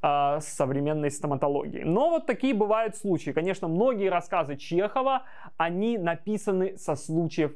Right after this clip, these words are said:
из жизни. И такие случаи абсурдные, парадоксальные,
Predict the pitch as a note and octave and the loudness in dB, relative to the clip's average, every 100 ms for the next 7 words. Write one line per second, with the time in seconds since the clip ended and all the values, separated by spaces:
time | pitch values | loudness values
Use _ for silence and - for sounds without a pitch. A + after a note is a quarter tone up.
0 | - D3+ B2 D3+ D#3+ C#3 - - F3 E3+ | -2 -2 0 0 0 -2 -10 -2 0 -2
1 | - - - - F3+ - G#3 F3 D#3 A#3 | -6 -14 -14 -2 -2 0 0 0 2 0
2 | A#3+ C4 B3+ - G3+ G3+ - - B3 G3+ | 0 0 0 0 -2 -2 -8 0 2 2
3 | D3+ C#3+ C3+ - F#3 G3 F#3+ G3+ - A#3+ | 0 -4 -4 0 2 2 0 -2 -2 0
4 | A3+ F#3 D#3 D3+ | 2 0 -4 -8